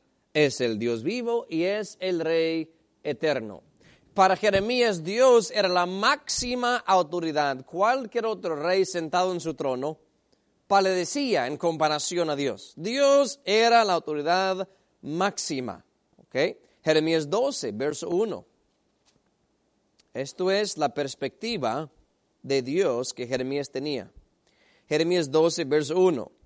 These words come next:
"Justo eres tú, oh Jehová, aunque yo contigo dispute. Hablaré empero juicios contigo, porque es prosperado el camino de los impíos, y tienen bien todos los que se portan deslealmente".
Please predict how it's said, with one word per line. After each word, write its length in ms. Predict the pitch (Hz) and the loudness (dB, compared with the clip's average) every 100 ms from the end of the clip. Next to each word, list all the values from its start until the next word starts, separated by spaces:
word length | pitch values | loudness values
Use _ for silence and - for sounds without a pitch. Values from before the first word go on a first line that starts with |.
| _ _ _ | _ _ _
"Justo 640 | 269 302 - - 233 226 | 0 2 0 6 8 8
eres 380 | 214 214 220 - | 6 4 4 2
tú, 240 | 214 160 | 2 4
oh 180 | 147 170 | 6 6
Jehová, 560 | 160 190 165 131 117 101 _ _ | 6 2 2 2 -2 -8 _ _
aunque 380 | - 143 151 147 | 0 0 2 0
yo 160 | 156 175 | 2 0
contigo 460 | 165 147 165 160 | -2 -2 -2 -2
dispute. 600 | 160 143 208 196 - 87 - _ _ _ _ | -2 -4 -2 -4 -4 -12 -16 _ _ _ _
Hablaré 420 | 160 170 170 214 247 | 2 4 4 2 2
empero 380 | 220 190 202 | 0 0 0
juicios 400 | 190 196 190 160 | 0 -2 -4 -8
contigo, 720 | - 170 151 233 202 104 - - | -6 -6 -6 -8 -10 -8 -12 -8
porque 360 | 185 202 - | -6 -4 -2
es 100 | 254 | -2
prosperado 640 | - 190 165 170 202 240 190 | -2 -4 -2 -2 -2 -2 -4
el 80 | 151 | -4
camino 360 | 143 156 202 | -6 -6 -4
de 40 | 160 | -4
los 120 | 147 | -6
impíos, 640 | 147 127 226 196 82 - _ _ _ | -8 -8 -10 -10 -10 -16 _ _ _
y 140 | 170 | -4
tienen 280 | 156 185 180 | -2 -2 -2
bien 340 | 165 226 196 | -2 -2 -2
todos 420 | 180 254 202 143 139 | -2 -2 0 -2 -4
los 160 | 151 | -6
que 100 | - | -6
se 160 | 127 131 | -8 -10
portan 480 | 175 196 - 117 131 | -6 -8 -6 -8 -6
deslealmente". 760 | 135 139 135 151 202 135 - | -6 -4 -4 -6 -12 -14 -20